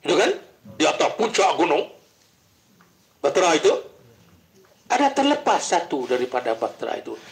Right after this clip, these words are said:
Bukan keluarganya, bukan orangnya, anaknya sendiri. Sekarang sudah terlepas seorang anak kita dari anak Abah. Siapa? Gaus Saifullah Al-Maslul.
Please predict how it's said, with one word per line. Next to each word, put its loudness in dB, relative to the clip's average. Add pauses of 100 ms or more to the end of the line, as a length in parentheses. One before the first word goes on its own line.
(280)
Bukan -2
keluarganya, 2 (320)
bukan 0
orangnya, 2 (240)
anaknya -4
sendiri. -16 (720)
Sekarang 0
sudah -2
terlepas 2
seorang 0
anak -6
kita -16
dari -8
anak -10
Abah. -8 (240)
Siapa? 2 (320)
Gaus 0
Saifullah 2
Al-Maslul. -6